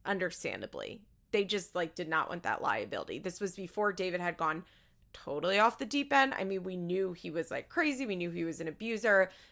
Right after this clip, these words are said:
but he had not gone full, like, white power Dave at that point. So the three of them were supposed to be on, and I am, like, devastated that we do not have that. <sighs> I deserved that. I deserved that. And when they couldn't go on, um,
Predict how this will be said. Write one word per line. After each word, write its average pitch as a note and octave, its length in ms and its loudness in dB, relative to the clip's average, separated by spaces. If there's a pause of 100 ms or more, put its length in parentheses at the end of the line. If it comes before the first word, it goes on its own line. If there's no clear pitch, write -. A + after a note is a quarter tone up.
but F#3 100 0
he F#3 120 0
had F#3 120 6
not F3 320 6
gone E3 280 4
full, E3+ 760 0
like, C#3 420 0
white E3+ 300 0
power D#3+ 380 4
Dave E3+ 520 -2 (140)
at C4 160 4
that C#4 220 4
point. F4+ 380 -2 (340)
So G#3+ 140 -4
the G#3+ 120 2
three A3+ 300 -2
of D4+ 40 0
them G3+ 160 4
were F#3 100 0
supposed F3 280 -4
to - 40 -8
be D#3+ 120 -4
on, D#3 200 2
and - 140 -6
I F#3+ 160 4
am, G3 180 2
like, E3+ 240 -2 (140)
devastated D3 640 -2
that - 180 0
we E3+ 100 -8
do E3 140 -10
not C#3+ 200 -6
have - 280 -6
that. C#2+ 300 -4 (280)
<sighs> - 760 -14
I G#3 160 2
deserved F#3 640 -2
that. - 240 -8 (200)
I F#3+ 180 4
deserved D3 500 -4
that. - 240 -4 (440)
And F#3 100 -6
when F#3 120 -2
they G#3+ 160 4
couldn't A3+ 320 0
go F3+ 180 4
on, E3 400 2 (340)
um, F3+ 340 2